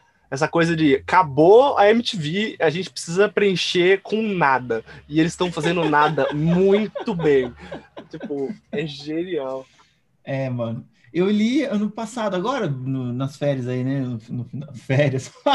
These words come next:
Speaker 2: É, nesse, nesse momento de final de desgraça aí, né? Do, de dois mil e vinte. E aí eu li o livro do Daniel Furlan, cara.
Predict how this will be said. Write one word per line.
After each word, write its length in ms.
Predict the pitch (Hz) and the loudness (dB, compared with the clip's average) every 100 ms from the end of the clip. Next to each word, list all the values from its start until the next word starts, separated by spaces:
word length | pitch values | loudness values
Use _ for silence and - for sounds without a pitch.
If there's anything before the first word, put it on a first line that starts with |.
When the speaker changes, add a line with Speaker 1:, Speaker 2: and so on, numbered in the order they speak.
| - - 226 - - - - - | 2 0 0 0 -4 -16 -18 -6
Speaker 2:
É, 680 | 143 135 131 127 120 120 - 170 - _ _ | -2 2 2 2 0 -4 -8 -14 -16 _ _
nesse, 560 | 151 151 170 165 170 143 | 0 4 4 2 -2 -2
nesse 300 | 202 247 285 | -4 -8 -4
momento 460 | 262 220 208 - 170 | 0 2 2 0 -2
de 120 | 170 | -2
final 440 | - 170 160 156 | -2 0 0 0
de 260 | 143 139 131 | -2 -2 -4
desgraça 720 | 127 135 123 139 151 160 143 | -4 -6 -2 0 2 0 -2
aí, 160 | 139 170 | -2 -2
né? 160 | 151 | -2
Do, 340 | 147 123 117 117 | -4 -6 -8 -10
de 160 | 123 | -10
dois 200 | 117 123 | -8 -6
mil 160 | 127 143 | -6 -6
e 40 | |
vinte. 360 | 117 156 175 - _ _ _ _ _ | -6 -6 -8 -10 _ _ _ _ _
E 440 | 131 131 131 127 127 | -8 -6 -4 -4 -2
aí 180 | 139 156 | 2 2
eu 100 | 190 | 2
li 160 | 185 196 | 0 0
o 40 | |
livro 320 | 202 196 190 196 | -2 -2 -4 -2
do 220 | 190 190 | -2 0
Daniel 400 | 180 190 185 180 | 0 -2 -2 -4
Furlan, 460 | - 185 175 185 | -2 -2 0 -2
cara. 420 | 175 127 110 107 | -2 -4 -2 -4